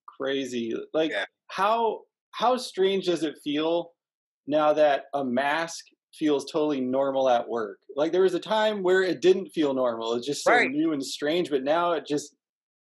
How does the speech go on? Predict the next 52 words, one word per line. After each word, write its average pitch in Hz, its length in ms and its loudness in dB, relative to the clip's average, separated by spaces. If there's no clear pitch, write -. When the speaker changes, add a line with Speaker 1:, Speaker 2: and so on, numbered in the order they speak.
Speaker 1:
it 160 160 -2
feels 190 260 6
like 170 300 4
it's 160 140 -4
just 165 180 -4
part 175 180 2
of 160 80 0
the 143 240 -2
uniform. 151 500 0
You 131 80 -6
put 175 180 2
on 165 120 2
your 151 120 -2
scrubs 165 500 2
and 151 100 -2
your 131 100 -4
mask, 156 440 0
and 123 300 -4
that's 147 180 2
just 143 160 -4
how 147 160 4
it 131 80 0
is. 147 460 -2
Speaker 2:
No, 147 380 0
yeah, 190 280 2
it's 165 240 -2
insane 202 500 -2
because 139 720 -4
I 160 100 2
remember 185 380 2
last 156 420 2
year 165 440 2
during 175 280 2
the 139 100 -6
flu 294 320 -2
season, 135 440 -4
they 190 100 0
were 196 100 -2
saying 160 240 -2
our 135 120 -2
flu 226 300 -2
season 147 400 -6
was 120 160 -4
so 135 160 -6
bad 117 380 -6
that 151 140 0
we, 143 60 -2
all 196 200 4
of 185 60 0
us 170 120 2
were 156 100 -6
wearing 151 340 -2